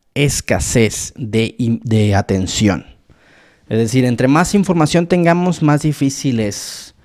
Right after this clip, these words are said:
concentrarnos, ¿no? Yo creo que esto te pasa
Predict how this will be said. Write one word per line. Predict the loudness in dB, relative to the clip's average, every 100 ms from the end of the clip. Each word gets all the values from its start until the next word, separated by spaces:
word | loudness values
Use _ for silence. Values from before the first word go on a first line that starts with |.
| _ _ _ -20 _ _ _ _ _ -4
concentrarnos, | -2 -2 -4 -8 -4 -4 -4 -8 -2
¿no? | 2
Yo | 4
creo | 4 0
que |
esto | -4 -4 -4
te | -2
pasa | 0 0 0 -2